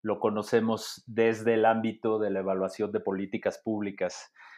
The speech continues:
Eh, doctor Santos, usted se remite a la historia también para explicar el desarrollo de las vacunas. Y en ese sentido, yo quisiera preguntarle, ¿qué nos dice la historia documentada,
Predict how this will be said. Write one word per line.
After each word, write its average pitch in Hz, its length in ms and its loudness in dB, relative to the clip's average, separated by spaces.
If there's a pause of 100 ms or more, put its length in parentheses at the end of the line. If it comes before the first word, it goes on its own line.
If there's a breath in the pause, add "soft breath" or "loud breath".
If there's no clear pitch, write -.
(240 loud breath)
Eh, 135 240 2
doctor 160 320 2
Santos, 202 400 4
usted 202 300 0
se 220 200 4
remite 143 580 2
a 143 60 6
la 120 80 4
historia 104 640 2
también 92 400 -4
para 90 180 -2
explicar 107 640 4
el 110 140 2
desarrollo 110 560 0
de 120 60 2
las 101 180 0
vacunas. 101 600 -2 (680)
Y 143 140 6
en 151 100 4
ese 160 220 4
sentido, 123 760 2 (1080)
yo 151 240 4
quisiera 165 440 6
preguntarle, 127 800 4
¿qué 180 100 6
nos 185 240 2
dice 175 300 0
la 123 120 6
historia 139 540 4
documentada, 101 1120 4